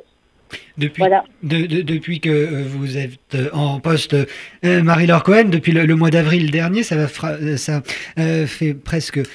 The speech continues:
Speaker 1: euh, pas tout à fait un an, donc, euh, que, que, que vous
Speaker 2: Ouais.
Speaker 1: êtes, euh, à cette direction régionale. Qu'est-ce que vous retenez ? Qu'est-ce que vous avez appris ? Quelles sont les,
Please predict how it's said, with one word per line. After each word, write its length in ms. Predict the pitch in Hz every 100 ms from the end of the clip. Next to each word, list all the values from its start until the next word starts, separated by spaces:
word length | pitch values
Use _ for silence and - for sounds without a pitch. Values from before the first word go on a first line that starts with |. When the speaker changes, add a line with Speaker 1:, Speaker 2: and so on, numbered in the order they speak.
| - -
Speaker 1:
euh, 160 | 156 139
pas 140 | 175
tout 100 | 139 160
à 80 | 151
fait 180 | 160 -
un 200 | 185 226
an, 160 | 254
donc, 320 | 165 170 147
euh, 120 | 156 147
que, 200 | 160 143
que, 160 | 151
que 120 | 135
vous 280 | 151 135 135
Speaker 2:
Ouais. 80 | 156
Speaker 1:
êtes, 160 | - 143
euh, 400 | 139 135 139 135 139 147
à 120 | 135
cette 260 | 151 -
direction 520 | 143 151 160 151 175 165
régionale. 500 | 156 139 165 202 254 - - - _
Qu'est-ce 200 | 214 202
que 80 | 214
vous 340 | 190 180 160
retenez ? 380 | 143 151 147 190
Qu'est-ce 160 | 196 -
que 60 |
vous 180 | 156 151
avez 500 | 143 147 151 143 147
appris ? 520 | 170 - - 151 185
Quelles 160 | 156 143
sont 200 | - 160
les, 220 | 147 131